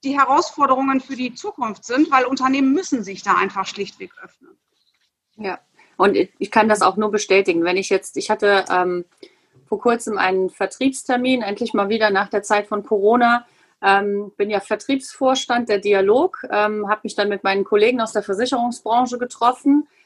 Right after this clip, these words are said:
Speaker 2: Ähm, meine Vertriebskollegen sind alle Männer,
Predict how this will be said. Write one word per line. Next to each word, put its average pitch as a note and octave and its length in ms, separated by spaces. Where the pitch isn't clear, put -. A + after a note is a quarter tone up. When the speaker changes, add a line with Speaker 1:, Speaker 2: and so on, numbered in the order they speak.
Speaker 2:
Ähm, G#3 460
meine F#3+ 240
Vertriebskollegen B3 1120
sind G#3 320
alle F#3+ 280
Männer, E3+ 440